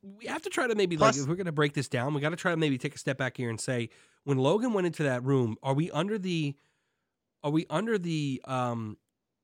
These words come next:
Speaker 1: the, the, like, do we really think that he was prepared to hear them out and actually maybe consider selling? Or was he waiting to be wowed by somebody? Like, was he really looking for their counsel here?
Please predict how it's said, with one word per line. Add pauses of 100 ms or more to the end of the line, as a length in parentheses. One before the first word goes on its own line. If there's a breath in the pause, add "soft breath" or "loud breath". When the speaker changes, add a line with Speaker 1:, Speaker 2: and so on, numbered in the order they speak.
(180)
Speaker 1:
the, (120)
the, (140)
like,
do
we
really
think
that (160)
he (220)
was
prepared (480)
to
hear
them
out (220)
and
actually
maybe
consider
selling?
Or
was
he
waiting
to
be
wowed
by
somebody? (340 soft breath)
Like,
was
he
really (280 soft breath)
looking
for
their
counsel
here?